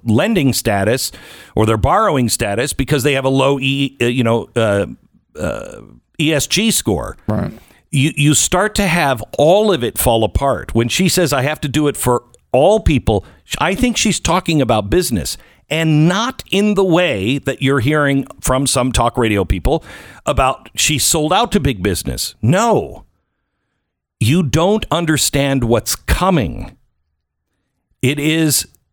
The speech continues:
Speaker 1: it is a force. Well, it, watch, uh, watch the end of, uh, what is it, Two Towers. It's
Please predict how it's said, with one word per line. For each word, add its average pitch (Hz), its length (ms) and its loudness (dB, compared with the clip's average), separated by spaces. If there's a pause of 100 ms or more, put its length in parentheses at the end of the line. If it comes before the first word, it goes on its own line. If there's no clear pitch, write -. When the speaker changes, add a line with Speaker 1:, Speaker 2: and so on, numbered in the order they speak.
(120)
Speaker 1:
it 139 180 0
is 180 380 2
a 143 180 0
force. - 880 0 (720)
Well, 147 320 0
it, 135 260 -4 (1040)
watch, 123 640 0
uh, 127 640 2 (720)
watch 147 320 0
the 147 160 2
end 147 260 2
of, 120 280 0
uh, 113 140 2
what 127 180 2
is 120 140 0
it, 101 160 -4
Two 135 140 2
Towers. 107 600 -2 (1040)
It's 135 200 -2